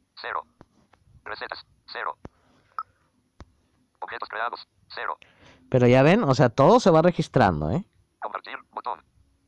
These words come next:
Speaker 1: Habilidades, botón.
Speaker 2: Habilidades.
Speaker 1: Habilidades, inmunidad meteorológica uno barra uno, está en la lista.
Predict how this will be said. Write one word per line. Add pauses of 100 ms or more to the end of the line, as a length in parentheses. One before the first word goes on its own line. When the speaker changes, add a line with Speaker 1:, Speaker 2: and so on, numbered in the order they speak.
(1000)
Speaker 1:
Habilidades,
botón.
Speaker 2:
Habilidades. (2000)
Speaker 1:
Habilidades, (160)
inmunidad
meteorológica
uno
barra
uno,
está
en
la
lista.